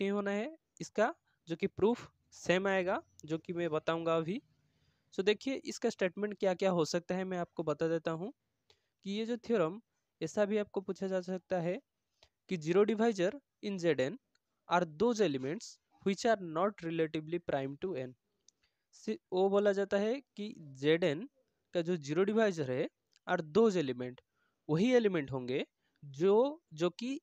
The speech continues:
एन के साथ रिलेटिवली प्राइम नहीं होंगे। रिलेटिवली प्राइम आपको पता है कि मान लो एन आपका एक नंबर है and another number m है and n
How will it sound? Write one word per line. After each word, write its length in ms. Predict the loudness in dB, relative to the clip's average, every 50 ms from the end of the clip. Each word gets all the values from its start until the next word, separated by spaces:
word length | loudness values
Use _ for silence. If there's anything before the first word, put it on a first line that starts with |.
| -2
एन 200 | -2 -2 -2 -2 -2
के 140 | -2 -2
साथ 400 | -2 -2 -2 -2 -2 -2 -4 -8 -20 _ _ _ _ -6
रिलेटिवली 640 | -4 -2 0 2 4 2 2 2 0 -4 -2 -4 -6
प्राइम 320 | -2 0 0 0 0 0
नहीं 180 | -2 -2 -4 -4
होंगे। 300 | -4 -4 -6 -6 -6 -6
रिलेटिवली 560 | -4 -4 -2 -2 -2 -2 -4 -8 -6 -6 -8
प्राइम 360 | -6 -2 -2 -2 -2 -2 -4
आपको 240 | -4 -6 -4 -6 -6
पता 260 | -6 -4 -2 -2 -2
है 140 | 0 -2 -4 -6 _ _ _ _ _ _ _ _ _ _ _ -10
कि 140 | -8 -8 -8 -10 -12 _ _ _ _ _ _ _ -12
मान 240 | -6 -2 -2 0 0
लो 180 | 0 0 0 0 0
एन 220 | 0 0 0 0 -2
आपका 360 | -4 -4 _ -2 0 0 0 -2 _ _ _ _ _ -6
एक 180 | -6 -6 -6 -8 -20 _ _ _ _ -8
नंबर 340 | -6 -4 -2 0 0 0 0
है 140 | 0 -2 -4 _ _ _ _ _ _ _ _ _ _ -4
and 160 | -2 -2 -2 -6 -6 -6 -4
another 320 | 0 0 2 4 4 2
number 300 | 2 2 0 2 2 2 2 2 -2
m 220 | -2 -2 -2 -2
है 160 | -4 -4 -4 -4 _ _ _ _ _ -6
and 140 | -4 -4 -2 -2 -2 0
n 220 | 2 2 0 0